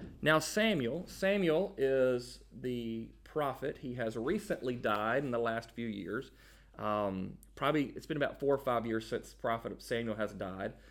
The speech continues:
The reason why it's mentioned here is to kinda, again, tie in the concept that the prophetic office has altered. Samuel, when he was the prophet, he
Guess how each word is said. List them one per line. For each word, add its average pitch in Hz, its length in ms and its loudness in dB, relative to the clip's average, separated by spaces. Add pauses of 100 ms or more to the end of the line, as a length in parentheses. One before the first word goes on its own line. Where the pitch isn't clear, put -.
(160)
The 123 60 0
reason 151 260 4
why 135 160 4
it's - 120 -6
mentioned 131 380 -2
here 117 420 0 (320)
is 123 140 0
to - 80 -10
kinda, 131 360 0
again, 117 380 0
tie 147 300 -2
in 180 160 0
the 147 80 0
concept 135 640 -4 (460)
that - 180 2
the 110 80 -4
prophetic 165 960 0
office 139 720 0 (240)
has 113 260 -2
altered. 113 540 -4 (840)
Samuel, 156 600 2
when 120 140 2
he 233 260 -2
was 165 180 2
the 127 80 2
prophet, 113 540 -2
he 139 240 -4